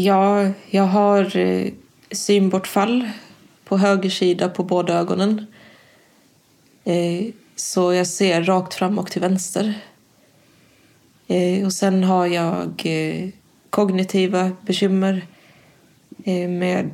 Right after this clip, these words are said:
eh, rumsuppfattning och, eh, både inomhus och, och utomhus. Eh, det är balans, eh,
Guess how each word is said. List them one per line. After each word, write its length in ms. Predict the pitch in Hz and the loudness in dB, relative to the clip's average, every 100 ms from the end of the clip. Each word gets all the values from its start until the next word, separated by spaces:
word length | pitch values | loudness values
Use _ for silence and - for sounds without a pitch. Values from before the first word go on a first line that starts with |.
| - | -6
eh, 240 | 156 160 170 165 | -4 -4 -6 -4
rumsuppfattning 1200 | 202 190 180 180 - 185 180 - 180 180 180 180 - - _ _ - | 0 2 0 -4 -2 -4 -4 -4 -2 -2 -4 -8 -16 -20 _ _ -8
och, 580 | 180 170 - _ - | -8 -8 -18 _ -8
eh, 300 | 165 165 180 170 - _ _ | -4 -4 -6 -10 -18 _ _
både 180 | - 190 | 0 2
inomhus 460 | 180 185 185 185 | 0 0 0 0
och, 120 | 185 180 - | -2 -4 -8
och 100 | 190 | -4
utomhus. 760 | 180 175 165 180 202 202 - - _ _ _ _ _ _ _ _ _ _ _ _ _ _ _ _ _ | -2 -2 -4 -4 -4 -6 -10 -14 _ _ _ _ _ _ _ _ _ _ _ _ _ _ _ _ _
Eh, 440 | - 175 170 175 185 285 _ _ _ _ _ _ _ - - | -6 -2 -2 -4 -8 -10 _ _ _ _ _ _ _ -20 -6
det 180 | 180 | -4
är 500 | 175 170 165 165 165 | -2 0 0 -2 -2
balans, 800 | 165 175 175 180 175 - - - | -2 -2 0 -2 -4 -8 -10 -6
eh, 300 | 175 170 175 | -4 -2 -4